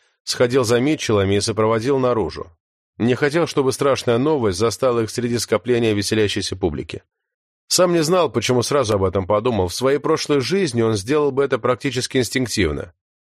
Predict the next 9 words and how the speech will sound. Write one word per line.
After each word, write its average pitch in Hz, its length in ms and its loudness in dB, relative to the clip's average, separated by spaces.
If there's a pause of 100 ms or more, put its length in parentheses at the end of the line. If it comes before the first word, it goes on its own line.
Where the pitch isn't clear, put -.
(200)
Жалость 110 500 2
и 110 40 0
сострадание 117 800 2
были 123 240 0
присущи 139 500 -2
исключительно 131 640 -2
прежнему 127 520 0
Амосу 117 360 0
Деккеру. 98 520 -4